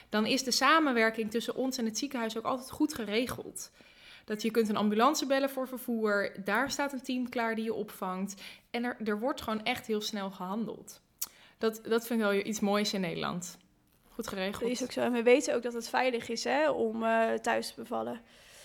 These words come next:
Speaker 2: Dat het,
Speaker 1: Ja.
Speaker 2: eh, even veilig is als in het ziekenhuis. Want wij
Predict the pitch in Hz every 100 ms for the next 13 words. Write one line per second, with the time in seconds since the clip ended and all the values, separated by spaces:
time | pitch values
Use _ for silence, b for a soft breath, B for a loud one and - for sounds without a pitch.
0 | B B B _ _ _ - 233 240 233
1 | - 269 240 233 233 233 240 247 233 233
2 | 247 240 254 - 233 233 269 240 220 240
3 | 240 226 233 240